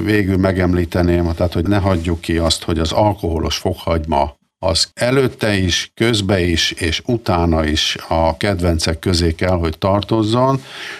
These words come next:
gyakorlatilag visszafiatalítja a szervezetet, méregtelenít,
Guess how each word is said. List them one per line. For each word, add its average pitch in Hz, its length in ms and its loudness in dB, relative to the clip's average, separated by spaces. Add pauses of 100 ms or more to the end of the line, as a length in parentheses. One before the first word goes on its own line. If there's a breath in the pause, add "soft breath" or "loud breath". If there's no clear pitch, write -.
(240 loud breath)
gyakorlatilag 98 1040 2
visszafiatalítja 76 1200 -2
a 69 60 -4
szervezetet, 80 800 -4
méregtelenít, 82 1080 -2